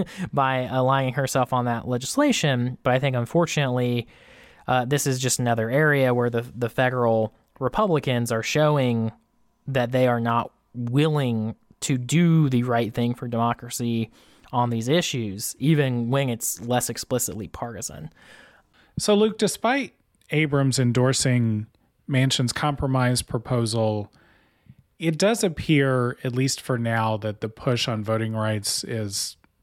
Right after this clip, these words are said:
Speaker 2: fizzled out, if not completely dead. And the main impediment here seems to be the Senate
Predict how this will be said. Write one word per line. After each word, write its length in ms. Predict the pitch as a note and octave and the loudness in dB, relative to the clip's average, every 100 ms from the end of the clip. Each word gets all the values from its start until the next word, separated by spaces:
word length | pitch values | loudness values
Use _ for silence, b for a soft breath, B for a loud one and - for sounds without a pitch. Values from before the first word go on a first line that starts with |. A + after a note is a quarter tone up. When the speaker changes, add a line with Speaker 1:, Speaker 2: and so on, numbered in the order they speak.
| _ | _
Speaker 2:
fizzled 400 | - C#3+ B2 A#2 | -2 0 0 0
out, 300 | A2 A2+ A#2 | 2 2 2
if 160 | A#2+ - | -2 -2
not 360 | A2 G2+ _ - | -4 -4 _ -8
completely 560 | B2 A2+ A#2 - A2 | -4 -2 -4 -4 -6
dead. 440 | G#2+ A#2+ A#2+ A#2+ A2+ b b b b b b | 0 2 2 0 -6 b b b b b b
And 160 | F3 D3+ | -2 2
the 60 | D#3 | 2
main 280 | F3+ G3+ | 4 2
impediment 520 | F3+ D3 D#3 C3+ B2 A2 | 2 0 0 0 -2 0
here 180 | B2 | 0
seems 340 | A2+ C#3 B2 - | 2 0 0 0
to 100 | B2 | -2
be 180 | A2 A2+ | -2 -4
the 120 | G#2+ | -4
Senate 420 | - B2 A2 F#2+ | -4 -2 -4 -6